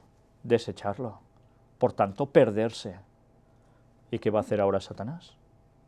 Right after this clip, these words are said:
Lo mismo con los que lleven la palabra de Dios como debe ser. Como Cristo dijo a Nicodemo, así también os digo.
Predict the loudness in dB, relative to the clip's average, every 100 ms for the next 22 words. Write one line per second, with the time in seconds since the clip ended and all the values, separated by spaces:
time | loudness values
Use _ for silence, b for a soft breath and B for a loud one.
0 | _ -8 -6 -6 -8 -8 -6 -4 -4 -6
1 | -8 -6 -4 -4 -4 -4 -4 -4 -8 -10
2 | -10 -8 -10 -8 -10 -12 _ _ _ _
3 | _ _ _ b b b b b b b
4 | b 4 6 4 2 4 6 6 8 6
5 | 6 4 6 6 4 0 0 2 2 2
6 | 4 4 4 2 0 -2 -2 -4 -8